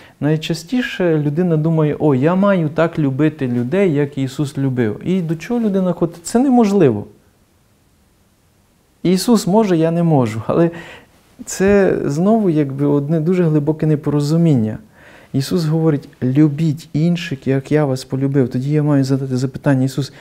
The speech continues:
як ти мене полюбив?" Дитина, ми просимо дитину, щоб вона показала: "Покажи, як любиш тата. Покажи, як любиш маму". Але дитина від самого зачаття має в собі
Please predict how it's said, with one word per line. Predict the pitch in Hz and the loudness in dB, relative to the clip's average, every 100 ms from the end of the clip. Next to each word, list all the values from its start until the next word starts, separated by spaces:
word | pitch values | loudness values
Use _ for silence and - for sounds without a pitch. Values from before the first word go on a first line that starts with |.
| - 143 | -12 0
як | 160 165 - | 4 2 0
ти | 131 | 0
мене | 127 123 | 2 2
полюбив?" | 120 135 139 131 110 - _ _ _ _ _ _ _ _ _ _ _ _ _ _ _ _ - - | 0 -2 0 2 0 -4 _ _ _ _ _ _ _ _ _ _ _ _ _ _ _ _ -20 -8
Дитина, | 123 143 151 202 175 131 120 - - | 2 2 4 4 6 4 2 -4 -2
ми | 147 170 | 2 2
просимо | 170 165 160 143 135 | 2 0 2 0 0
дитину, | 131 135 160 240 233 | 0 -2 0 2 2
щоб | - 139 | 0 -4
вона | 143 170 | 0 0
показала: | 165 151 151 160 156 | -2 -2 0 4 2
"Покажи, | 151 160 160 185 | 2 2 2 2
як | 165 160 | 2 0
любиш | 143 143 - | -2 -2 0
тата. | 147 - - - _ _ _ _ _ _ _ | 0 0 -8 -14 _ _ _ _ _ _ _
Покажи, | 143 139 147 143 143 180 | -10 -4 -2 -2 0 0
як | 147 143 | 0 0
любиш | 151 143 139 160 | -2 -2 -4 0
маму". | 151 117 - - _ _ _ - - - | 0 0 -6 -14 _ _ _ -20 -20 -8
Але | 135 143 151 | 0 2 4
дитина | 131 151 156 208 190 170 139 135 | 4 0 2 2 4 2 -2 -4
від | 156 156 | -4 -4
самого | 170 170 180 156 147 143 139 135 | -4 -2 0 0 -2 -2 -4 0
зачаття | 151 147 151 143 - 196 208 202 - _ _ _ - | 0 0 -4 -6 0 2 2 -2 -12 _ _ _ -4
має | 156 175 156 | 0 2 2
в | 135 | 0
собі | - 147 135 | 0 -2 -2